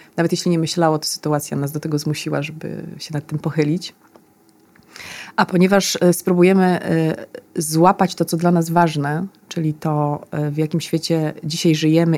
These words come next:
i czym się kierujemy przy wyborze swoich zajęć, to zacznę od najmłodszego.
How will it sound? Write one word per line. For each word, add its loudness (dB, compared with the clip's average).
i 0
czym 4
się 2
kierujemy 4
przy -4
wyborze 2
swoich -4
zajęć, 0
to 0
zacznę 4
od 4
najmłodszego. 2